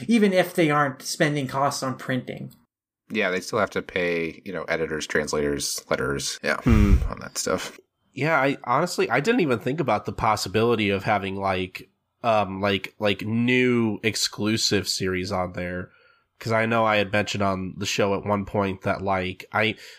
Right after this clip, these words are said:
Speaker 3: I really wish that they would put up, like, runs of stuff from the, from the digital Shonen Jump that, like, never got, like, any kind of release whatsoever, like, you know, Stealth Symphony or Hi-Fi Cluster, even if,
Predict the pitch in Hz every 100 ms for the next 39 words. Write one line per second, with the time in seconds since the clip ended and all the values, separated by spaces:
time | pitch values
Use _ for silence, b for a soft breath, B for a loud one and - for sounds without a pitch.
0 | B 135 139 233 220 131 127 131 - -
1 | - _ 120 127 117 101 101 113 113 110
2 | - 123 113 110 107 104 104 98 95 -
3 | _ _ - 107 120 131 143 147 127 120
4 | - - 120 120 - - 113 107 104 98
5 | 107 101 98 95 - - 104 101 110 101
6 | 110 120 117 117 - - 120 110 101 117
7 | 117 120 107 98 101 101 - 101 101 104
8 | 98 104 95 - _ - 104 101 92 -
9 | 104 110 - 113 113 107 104 110 - 110
10 | - 104 104 101 113 113 101 95 92 90
11 | B B B B B 110 95 - 110 101
12 | - 101 - 98 98 95 98 - 98 95
13 | 104 98 - 98 98 110 113 110 107